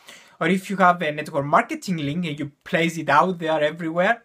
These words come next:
and you are hoping that someone will react or respond to it, then obviously by now you realize that you don't have a lot, a lot of results. The reason is because, and I'm not saying that, uh, to,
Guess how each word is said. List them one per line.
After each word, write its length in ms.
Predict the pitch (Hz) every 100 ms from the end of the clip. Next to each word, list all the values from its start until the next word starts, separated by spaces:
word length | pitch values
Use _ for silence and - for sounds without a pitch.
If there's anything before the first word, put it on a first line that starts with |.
| _ -
and 160 | 151
you 100 | 160
are 100 | 139
hoping 800 | 135 - 180 190 190 247 277 202
that 180 | 147 143
someone 500 | - 160 190 233 190
will 160 | 156
react 420 | 139 139 147 - 180
or 120 | 156
respond 520 | 143 - 196 233 226
to 100 | -
it, 180 | 147 165 _ _ _ - - - _ _
then 380 | 202 202 202 202 196
obviously 520 | 190 233 - 220 220
by 280 | 180 160 151
now 240 | 156 180
you 160 | 180 156
realize 420 | 165 175 175 175
that 180 | 160 151
you 120 | 139
don't 240 | 151 156
have 180 | 180 165
a 60 | 139
lot, 200 | 143 -
a 120 | 160 143
lot 180 | 147
of 140 | 180 175
results. 800 | 143 127 131 143 120 - - - _ _ _ _ _ _ _ _ _ _ _ _ _ _ _
The 120 | - 180
reason 300 | 240 320 254
is 60 |
because, 720 | 190 156 - - 170 190 - _ _ _ _
and 120 | 156 160
I'm 120 | 165
not 180 | 202 202
saying 300 | 240 208 190
that, 280 | 175 165 -
uh, 320 | 151 143 139 139 -
to, 400 | 165 147 156